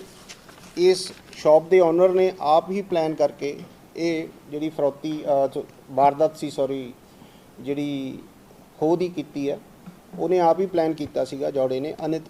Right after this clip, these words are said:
ਅਤਿਨ ਜੌੜੇ ਨੇ। ਔਰ ਉਹਦੇ ਵਿੱਚੋਂ ਅਸੀਂ ਜਿਹੜੇ ਪਲੈਨਰ ਸੀਗੇ ਪਰਮਵੀਰ, ਅਭਿਸ਼ੇਸ਼ ਰਾਣਾ, ਪ੍ਰਹਲਾਦ, ਸਾਹਿਲ ਤੇ ਰੋਹਿਤ ਹਾਂਡਾ and ਅਤਿਨ ਜੌੜਾ, ਇਹ ਗ੍ਰਿਫਤਾਰ ਅਸੀਂ ਕਰ ਲਏ ਹੈਗੇ ਆ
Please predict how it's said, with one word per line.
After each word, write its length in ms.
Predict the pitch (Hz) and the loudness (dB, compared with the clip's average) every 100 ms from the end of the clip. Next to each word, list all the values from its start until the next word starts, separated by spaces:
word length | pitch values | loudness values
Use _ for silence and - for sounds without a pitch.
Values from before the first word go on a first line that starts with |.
| 151 | -2
ਅਤਿਨ 240 | 165 175 | 0 -2
ਜੌੜੇ 260 | 143 120 110 | 0 -2 -4
ਨੇ। 60 | - - - - - - - - - - - - | -10 -18 -20 -20 -20 -20 -20 -20 -20 -20 -20 -6
ਔਰ 160 | - 180 | 2 4
ਉਹਦੇ 220 | 196 220 | 4 2
ਵਿੱਚੋਂ 400 | 214 208 208 202 | 0 0 2 2
ਅਸੀਂ 380 | 190 202 202 196 | 2 2 2 0
ਜਿਹੜੇ 380 | 147 170 190 196 | -2 0 2 2
ਪਲੈਨਰ 400 | 180 160 170 180 | 2 2 2 0
ਸੀਗੇ 280 | 185 185 185 | -2 0 0
ਪਰਮਵੀਰ, 760 | 185 156 165 170 175 180 180 - - - - | 2 2 2 -2 -2 -2 -4 -8 -20 -18 -8
ਅਭਿਸ਼ੇਸ਼ 480 | 151 156 156 160 160 | -6 -4 -2 -4 -2
ਰਾਣਾ, 380 | 160 160 165 165 | -2 0 -2 -4
ਪ੍ਰਹਲਾਦ, 720 | 165 143 147 131 139 151 151 | -4 -4 0 4 4 4 0
ਸਾਹਿਲ 560 | - 131 131 151 151 180 - - - - - | -4 0 0 -2 -6 -12 -20 -20 -20 -20 -6
ਤੇ 120 | 160 | -2
ਰੋਹਿਤ 360 | 156 156 170 165 | 0 2 0 -2
ਹਾਂਡਾ 380 | 139 151 170 - 165 | -2 4 4 2 -4
and 180 | 165 | -4
ਅਤਿਨ 240 | 156 175 170 | -4 -2 0
ਜੌੜਾ, 360 | 131 113 120 - - - | 0 -2 -6 -10 -20 -10
ਇਹ 100 | 175 | -6
ਗ੍ਰਿਫਤਾਰ 420 | 156 160 151 165 | -2 -4 0 0
ਅਸੀਂ 160 | 165 170 | 0 -2
ਕਰ 200 | 165 139 | 0 0
ਲਏ 180 | 147 151 | 0 -2
ਹੈਗੇ 280 | 160 170 | -4 -6
ਆ 60 | 180 | -10